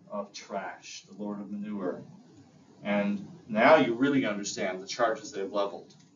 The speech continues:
And when we go to Jesus' response, we're gonna see that Jesus has a very measured response. And Jesus doesn't get into the literal mud, so worse than mud, right?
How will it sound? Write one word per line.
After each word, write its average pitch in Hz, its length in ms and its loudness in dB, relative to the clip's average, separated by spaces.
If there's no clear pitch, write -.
And 113 140 -4
when 113 100 -4
we 117 60 -6
go 156 160 4
to 180 100 12
Jesus' 156 420 0
response, 123 640 -2
we're 117 120 -10
gonna 120 180 -4
see 180 300 2
that 107 180 -6
Jesus 175 400 0
has 139 160 0
a 127 60 -4
very 151 340 0
measured 147 420 -4
response. - 680 -6
And 135 260 4
Jesus 277 420 4
doesn't 180 340 2
get 175 120 2
into 185 280 2
the 147 140 2
literal 143 560 4
mud, 147 420 6
so 135 200 -2
worse 143 300 0
than 127 180 -4
mud, 113 320 -2
right? 113 240 -8